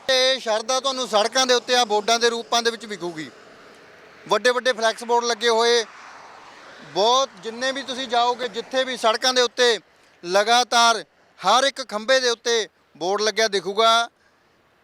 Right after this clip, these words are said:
ਸੋ ਇਸੇ ਦੇ ਉੱਤੇ ਗੱਲਬਾਤ ਕਰਾਂਗੇ। ਸਾਨੂੰ, ਅ, ਐਡਵੋਕੇਟ ਪਰਮਜੀਤ ਸਿੰਘ ਪੰਮਾ ਹੋਰਾਂ ਨੇ ਜਾਣਕਾਰੀ ਦਿੱਤੀ ਹੈ ਵੀ ਇਸ ਤਰ੍ਹਾਂ ਕਰਕੇ ਭਾਈ ਬੋਰਡ ਲੱਗੇ ਹੋਏ ਆ ਤੇ ਅੱਜ ਸਾਨੂੰ ਬੁਲਾਇਆ ਵੀ ਇਹਨਾਂ ਨੇ। ਸੋ, ਅ,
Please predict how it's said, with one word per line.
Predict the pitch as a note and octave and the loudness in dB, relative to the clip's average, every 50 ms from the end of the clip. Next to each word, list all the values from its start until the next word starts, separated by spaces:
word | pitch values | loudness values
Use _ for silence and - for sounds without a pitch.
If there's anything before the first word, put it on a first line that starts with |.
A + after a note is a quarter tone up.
| _ _ - - - _ _ _ - | _ _ -20 -20 -20 _ _ _ -6
ਸੋ | - G#3 G#3 A3 A#3 A3 G#3+ G3 | 0 2 2 4 2 2 0 -2
ਇਸੇ | F#3 F#3 - G#3+ A3 | -4 -2 0 0 2
ਦੇ | G#3 A3+ | 2 2
ਉੱਤੇ | A3 - A#3+ A3 | 0 0 0 2
ਗੱਲਬਾਤ | G3+ F#3+ F#3+ F#3 G#3 G#3+ - | 2 2 2 2 2 0 0
ਕਰਾਂਗੇ। | - A3 G3+ G3 G3 F#3 G#3+ A3 | 0 -2 0 0 0 0 -2 -2
ਸਾਨੂੰ, | G3+ G3+ G3+ G#3+ A3 G#3+ G#3 G3+ | -2 -2 -4 -4 -4 -6 -6 -4
ਅ, | F#3 F3 E3+ E3 D#3+ E3 F3 _ _ _ _ _ _ _ _ _ - - - | -2 -2 -2 -2 -2 -6 -10 _ _ _ _ _ _ _ _ _ -12 -4 0
ਐਡਵੋਕੇਟ | D#3+ E3 E3 F#3 G3+ G3+ G3+ G#3+ G#3 | 2 2 2 0 -4 -4 -4 -6 -4
ਪਰਮਜੀਤ | - F#3+ F3 F3+ F#3 G3+ G#3 | -2 -2 -2 -2 -4 -6 -6
ਸਿੰਘ | F#3+ A#3 A3+ | -6 -8 -6
ਪੰਮਾ | - G3+ F#3 F#3 G3+ G#3 | -6 -4 -2 2 2 2
ਹੋਰਾਂ | A3 A#3 A#3 A#3 | 2 0 -2 -4
ਨੇ | A3 A3 A3+ A3 | -4 -4 -4 -4
ਜਾਣਕਾਰੀ | F#3+ F#3+ F3+ F3+ F3+ F#3+ G3+ G3+ A3 G3+ | -2 -2 -4 -4 -4 -4 -6 -6 -6 -6
ਦਿੱਤੀ | F3+ F3+ D#3+ - - A3 A3+ G#3 | -8 -8 -8 -8 -6 -4 0 2
ਹੈ | G3+ G#3+ A3+ A3 _ - - - - - - - | 2 2 0 -2 _ -18 -20 -20 -20 -20 -12 -6
ਵੀ | E3 F#3+ | -4 -4
ਇਸ | G3 F3+ | -4 -4
ਤਰ੍ਹਾਂ | - A3 G3+ G#3+ G#3 | -2 0 0 0 0
ਕਰਕੇ | G3+ G3+ G3+ G3+ A3 | 0 -2 -2 -4 -4
ਭਾਈ | G#3+ A#3 A3+ A#3 | -2 -2 -2 -2
ਬੋਰਡ | G#3 G3 F3+ F3+ F#3+ G3+ | -2 -2 -2 -2 0 0
ਲੱਗੇ | G#3 G3 E3+ F3 | -2 -2 -2 -2
ਹੋਏ | E3+ E3 E3+ E3+ E3+ | -2 -2 0 2 2
ਆ | F3+ G3+ A3 A#3 - - - - - - - - | 2 2 0 -2 -6 -14 -20 -20 -20 -20 -10 -2
ਤੇ | G#3 F#3+ F#3+ | 0 0 0
ਅੱਜ | F3+ F#3+ | 0 -2
ਸਾਨੂੰ | F3+ G3 G3+ G#3+ F#3 | -4 -4 -4 -4 -2
ਬੁਲਾਇਆ | F3 E3+ D#3+ D#3+ E3 E3+ | 0 2 2 4 4 2
ਵੀ | F3 F#3+ F#3+ | 0 -2 -4
ਇਹਨਾਂ | G3 G#3+ A3 | -4 -2 -2
ਨੇ। | A3 A3+ A#3 G#3+ - _ - - - - - - | 0 -2 -2 -4 -8 _ -20 -20 -20 -20 -20 -12
ਸੋ, | - - F#3+ G3 G3+ G#3 G3+ G3 F3+ E3+ E3 D#3+ D#3 D3 C#3+ | -6 -2 0 2 2 2 0 0 0 0 2 2 0 -2 -4
ਅ, | C#3+ | -8